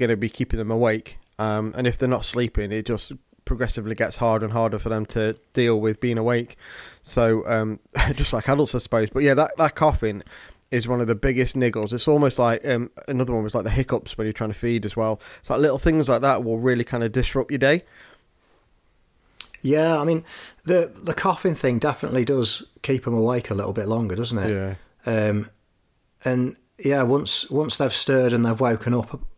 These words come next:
Speaker 2: properly, uh, it's, it's gonna be something that keeps 'em awake. But also with the, um, with the cot in a room, that's obviously flat. Um, whereas with the next to me crib, we can put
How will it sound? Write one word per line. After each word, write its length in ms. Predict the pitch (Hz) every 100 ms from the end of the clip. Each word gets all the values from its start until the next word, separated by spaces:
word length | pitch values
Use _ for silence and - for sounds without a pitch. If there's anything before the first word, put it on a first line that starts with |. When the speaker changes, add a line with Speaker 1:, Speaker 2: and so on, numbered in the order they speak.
| -
Speaker 2:
properly, 580 | 123 104 - 95 104 104 _ _ _ _ _ -
uh, 40 | 113 107
it's, 260 | 117 110 -
it's 180 | - -
gonna 220 | - 127
be 360 | 117 117 110 101 - _
something 300 | - 127 117
that 100 | 110
keeps 280 | - 113 -
'em 80 | 107
awake. 400 | 123 139 113 -
But 180 | 120 - - - - -
also 460 | 160 165 - 110
with 300 | 107 135 113
the, 340 | 135 123 117 117
um, 420 | 113 110 104 95 - _ _ -
with 160 | 127 127
the 60 | 107
cot 280 | - 143 107
in 60 |
a 80 | 107
room, 320 | 113 120 101
that's 200 | 104 -
obviously 300 | 117 107 -
flat. 520 | 95 - 143 127 - - _ _ _ - _ - -
Um, 460 | 117 110 107 104 107 -
whereas 560 | 120 120 113 110 -
with 280 | 123 127 104
the 320 | 123 117 110
next 280 | 113 135 -
to 60 | 117
me 100 | 101
crib, 320 | - 101 101 -
we 120 | 120 104
can 180 | 120 110
put 360 | - 113 -